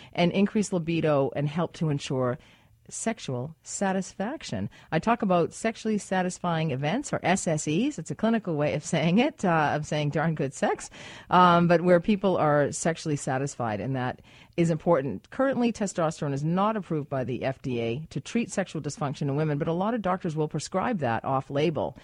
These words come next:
Um, so there are some other potential,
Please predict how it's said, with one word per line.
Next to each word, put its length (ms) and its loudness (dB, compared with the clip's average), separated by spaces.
Um, 340 4
so 380 6
there 300 4
are 180 4
some 220 0
other 320 2
potential, 800 0